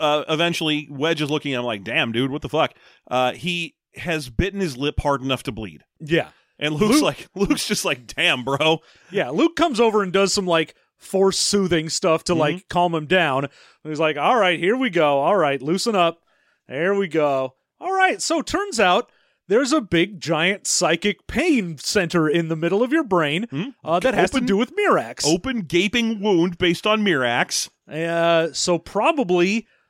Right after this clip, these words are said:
Speaker 2: something happened, uh, either with your force sensitivity, like doing a force feedback thing where you were so worried that you blew your own mind up,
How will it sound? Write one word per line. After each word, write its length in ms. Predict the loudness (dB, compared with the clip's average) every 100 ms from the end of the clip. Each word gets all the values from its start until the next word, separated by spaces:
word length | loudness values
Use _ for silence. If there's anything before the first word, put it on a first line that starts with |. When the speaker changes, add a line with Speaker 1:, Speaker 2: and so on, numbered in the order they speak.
| _ _
Speaker 2:
something 540 | -4 0 0 0 -2
happened, 680 | -2 -2 -2 0 -2 -2 -8 _ _ _ _ _ _
uh, 240 | -2 -2 0
either 340 | 0 2 2
with 340 | 0 0 -2 -2
your 720 | -8 0 2 4 4 0 -4
force 400 | -10 0 2 2
sensitivity, 840 | 0 0 -2 -2 0 0 0 -2 -6 _ _ -6
like 360 | -2 0 -2 -4
doing 320 | 0 0 2
a 60 | -2
force 340 | 2 2 0
feedback 600 | -4 -6 -4 2 2 2
thing 220 | -2 -2 -2
where 100 | -6
you 140 | -4
were 120 | -4
so 300 | -4 0 2 2
worried 500 | 4 4 4 0 -2
that 120 | -2
you 100 | -4
blew 260 | -2 2
your 200 | 2 2
own 140 | 2 2
mind 320 | 0 0 0
up, 220 | -2 -2